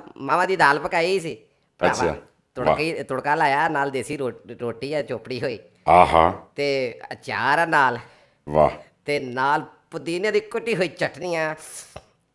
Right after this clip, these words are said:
Speaker 2: ਹਾਏ।
Speaker 1: ਮਜ਼ਾ ਮੈਂ ਕਹਿੰਦਾ ਆ ਗਿਆ।
Speaker 2: ਹਾਏ ਮੀਨੇ, ਹਾਲੇ ਤੂੰ ਰੋਟੀਆਂ ਖਾਣਾ ਹੈ
Speaker 1: ਹਾਂ।
Speaker 2: ਅੰਮੀ ਦੇ ਹੱਥ ਦੀਆਂ।
Speaker 1: ਹਾਂ ਭਾਈ, ਅੱਲਾ ਸਭ ਦੀ ਅੰਮੀਆਂ ਨੂੰ ਸਲਾਮਤੀ ਦੇਵੇ, ਮਾਵਾਂ ਨੂੰ।
Speaker 2: ਆਮੀਨ, ਆਮੀਨ, ਆਮੀਨ।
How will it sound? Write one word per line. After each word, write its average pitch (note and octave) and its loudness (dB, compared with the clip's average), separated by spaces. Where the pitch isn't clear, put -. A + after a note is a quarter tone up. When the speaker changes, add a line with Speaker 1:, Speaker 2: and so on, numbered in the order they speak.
Speaker 2:
ਹਾਏ। F#2+ 6
Speaker 1:
ਮਜ਼ਾ D#3+ 4
ਮੈਂ D3 2
ਕਹਿੰਦਾ C3+ -2
ਆ G#2 -4
ਗਿਆ। G2+ -10
Speaker 2:
ਹਾਏ B2+ 10
ਮੀਨੇ, E3+ 8
ਹਾਲੇ B2+ 10
ਤੂੰ D3 8
ਰੋਟੀਆਂ C3 8
ਖਾਣਾ G#2+ 4
ਹੈ B2+ 4
Speaker 1:
ਹਾਂ। A#2+ 10
Speaker 2:
ਅੰਮੀ C3 8
ਦੇ B2 10
ਹੱਥ A2+ 8
ਦੀਆਂ। C2+ -6
Speaker 1:
ਹਾਂ G#2+ -2
ਭਾਈ, C3+ -2
ਅੱਲਾ B2+ -2
ਸਭ C#3 -2
ਦੀ E3+ 0
ਅੰਮੀਆਂ D#3 2
ਨੂੰ D3 -2
ਸਲਾਮਤੀ C#3 -2
ਦੇਵੇ, C#3+ -2
ਮਾਵਾਂ C3+ 4
ਨੂੰ। F#2+ 0
Speaker 2:
ਆਮੀਨ, A2+ 2
ਆਮੀਨ, F2+ -2
ਆਮੀਨ। E2+ -4